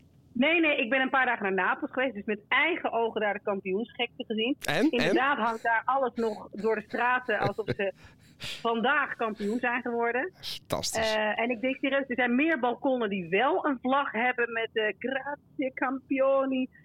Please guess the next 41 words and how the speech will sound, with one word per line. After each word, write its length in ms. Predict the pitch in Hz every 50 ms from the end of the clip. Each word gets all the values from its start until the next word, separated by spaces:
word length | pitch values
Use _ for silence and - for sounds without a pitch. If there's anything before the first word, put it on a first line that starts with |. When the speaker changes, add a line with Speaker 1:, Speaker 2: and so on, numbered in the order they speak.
| - _ - - _
Speaker 1:
eh, 240 | - 233 240 240 220
en 80 | 240 240
dat 140 | 247 247 247
soort 180 | - 240 - -
teksten. 400 | 240 240 233 - - - 254 240
En 140 | 220 226
met 160 | 220 220 220 -
alle 380 | - 269 262 254 247 240 226 226
hoofden 480 | 196 202 233 240 247 226 220 220 220 214
van, 260 | 226 220 220 220 220
eh, 120 | 214 214 214 -
van 120 | 226 214
het 100 | 220 202
winnende 320 | 190 220 226 220 214 208 214 -
team, 300 | 240 226 214 220 214 208
eh, 120 | 208 208 208 202
van, 280 | - 202 208 220 220 -
van 120 | - 226 220
Napoli. 540 | 240 254 294 294 - 262 247 247 254 247 - _ - - - - - _ - -
Dan, 300 | 240 240 240 233 233 220
eh, 160 | - 240 226
balkonnen 400 | 208 233 226 - 269 240 233 220
die 140 | 202 226 214 -
geen 520 | - - - 247 277 254 233 202 190 156 -
vlag 340 | 170 - 185 175 147 - -
hebben. 320 | 180 160 143 - - - -
Speaker 2:
Oh, 80 | - 151
Speaker 1:
Dus, 100 | 143 151
Speaker 2:
echt 120 | 165 - 104
waar? 160 | 104 208 208
Speaker 1:
eh, 60 | -
het 100 | - 196
was 220 | 196 240 254 247 -
toch 140 | 294 302 -
wel 140 | 262 247 233
heel 160 | 240 247 240
leuk 180 | 233 220 226
om 60 | 202 190
te 80 | 190
zien. 300 | 175 175 165 143 147 147 -
Speaker 2:
Ja. 260 | - 104 98 82 -